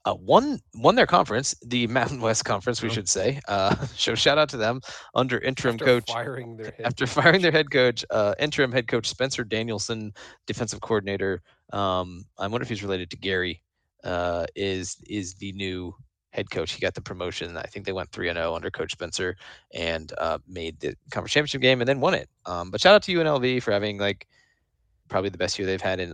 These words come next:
Speaker 1: forever, uh,
Speaker 3: Yep.
Speaker 1: and making it to that game as well. So, um, so those are, those are two big ones. And then the other big one, obviously, we talked about it briefly at the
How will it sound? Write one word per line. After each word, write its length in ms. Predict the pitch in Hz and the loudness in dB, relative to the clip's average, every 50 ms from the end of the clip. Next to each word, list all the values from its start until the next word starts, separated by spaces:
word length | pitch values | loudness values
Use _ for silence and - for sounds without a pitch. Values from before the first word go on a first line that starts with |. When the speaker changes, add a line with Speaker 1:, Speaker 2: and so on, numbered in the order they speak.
| - _ | -12 _
Speaker 1:
forever, 640 | - - - 101 85 82 98 104 85 82 82 - - - - - _ _ _ - | -12 -8 -4 -2 0 0 0 0 -2 -4 -4 -4 -8 -18 -20 -20 _ _ _ -4
uh, 320 | - 85 80 78 78 80 - | -2 0 0 0 -2 -4 -6
Speaker 3:
Yep. 80 | - - | -6 -6
Speaker 1:
and 240 | 82 85 87 85 82 | -6 -6 -6 -4 -6
making 240 | 85 80 - 87 87 | -8 -8 -8 -8 -10
it 100 | 82 - - | -10 -8 -8
to 240 | - 95 87 85 80 - | -8 -6 -6 -6 -8 -6
that 160 | - 85 82 | -6 -6 -6
game 160 | - 78 82 82 | -6 -8 -10 -8
as 120 | 76 - | -10 -8
well. 160 | - 69 - | -6 -6 -6
So, 240 | - - - - - - - - - - - - - - - _ _ _ _ _ _ _ | -4 -4 -6 -6 -8 -10 -16 -18 -18 -18 -18 -18 -18 -20 -20 _ _ _ _ _ _ _
um, 560 | - 90 90 87 85 85 85 82 85 85 87 85 _ _ _ _ _ _ - | -2 -2 0 0 -2 -2 -6 -8 -10 -16 -18 -20 _ _ _ _ _ _ -4
so 140 | - 101 | -2 -2
those 260 | 92 98 113 120 113 120 | 2 2 2 2 2 2
are, 160 | 117 113 110 | 2 0 0
those 220 | - - 120 113 | 0 -2 -2 -2
are 60 | 120 | -2
two 140 | 113 - 127 | -4 -6 -2
big 160 | 117 123 123 | 0 0 0
ones. 280 | 117 123 120 117 117 107 | 2 4 2 2 2 0
And 120 | - 120 131 | 0 2 2
then 80 | 151 | 4
the 120 | 165 165 160 | 8 8 8
other 140 | 151 147 135 | 8 8 6
big 160 | 135 131 117 | 4 2 4
one, 320 | 120 120 117 113 110 110 | 6 6 6 6 4 2
obviously, 640 | - 85 110 107 113 107 101 - - 117 110 107 104 | 4 4 4 4 4 2 0 0 2 2 2 2 0
we 180 | 95 110 113 | -2 -4 -6
talked 280 | 101 - 110 101 - - | -2 0 0 0 0 -2
about 200 | 98 101 101 101 | -2 0 0 0
it 100 | 98 90 | -2 -4
briefly 460 | - 104 98 - - 107 101 101 - - | -6 -6 -6 -4 -6 -4 -4 -4 -4 -4
at 140 | 98 101 - | -6 -6 -6
the 80 | - | -12